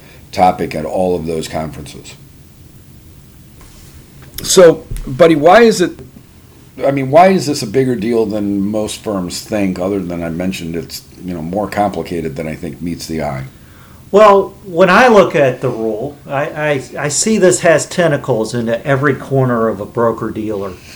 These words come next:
Speaker 2: from changing titles on business cards, you know, to how you disclose forgivable loans and things like that when you're recruiting reps, when you're prospecting clients and opening accounts.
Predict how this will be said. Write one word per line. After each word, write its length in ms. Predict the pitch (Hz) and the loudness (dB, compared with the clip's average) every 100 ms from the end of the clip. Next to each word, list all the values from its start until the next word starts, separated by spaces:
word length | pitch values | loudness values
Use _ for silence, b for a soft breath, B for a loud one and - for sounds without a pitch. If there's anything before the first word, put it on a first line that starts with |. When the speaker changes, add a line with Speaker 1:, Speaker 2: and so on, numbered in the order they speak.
| B B B - - | B B B -20 -20
Speaker 2:
from 280 | - 127 113 | -4 -2 -2
changing 520 | - 170 160 143 143 | -2 0 0 0 -2
titles 500 | 131 147 151 160 151 | 0 2 4 4 0
on 220 | 135 123 101 | -2 -2 2
business 440 | 131 131 139 127 | 4 4 0 -4
cards, 680 | - 147 135 139 131 - - B B B B - | -2 4 4 2 -4 -14 -20 B B B B -8
you 80 | 123 | -2
know, 360 | 123 123 127 | 2 2 2
to 220 | 123 123 110 | 0 -2 0
how 180 | 127 131 | 4 4
you 420 | 127 123 120 113 | 4 2 2 0
disclose 880 | 123 117 - 123 127 127 123 - - - - - | -4 -8 -2 4 6 6 4 -2 -14 -20 -20 -10
forgivable 580 | 117 101 131 120 110 | -6 0 0 0 -4
loans 580 | 110 123 131 131 123 120 | -2 0 0 0 -2 -4
and 140 | 117 98 | -6 -6
things 300 | 120 117 110 | -6 -4 -4
like 240 | 110 107 | -4 -2
that 340 | 127 127 127 | 0 0 -2
when 100 | 123 | -6
you're 140 | 110 107 | -8 -8
recruiting 640 | 101 98 - 123 120 107 | -10 -8 -2 0 0 -4
reps, 440 | 104 123 131 131 - - B B B B B B - - | -2 -2 -2 -4 -16 -20 B B B B B B -16 -10
when 200 | 120 117 | -6 -4
you're 340 | 113 110 107 101 B B B - | -2 -2 -2 -6 B B B -8
prospecting 840 | - 156 147 - 156 135 - 131 | 2 2 2 0 2 2 -2 -4
clients 640 | 127 147 135 135 131 127 127 | -4 -2 0 2 0 -2 -4
and 140 | 107 | 0
opening 500 | 127 131 131 127 117 | 2 2 0 -2 -4
accounts. 800 | 101 - - 120 127 - - | -6 -10 -8 -6 -8 -12 -18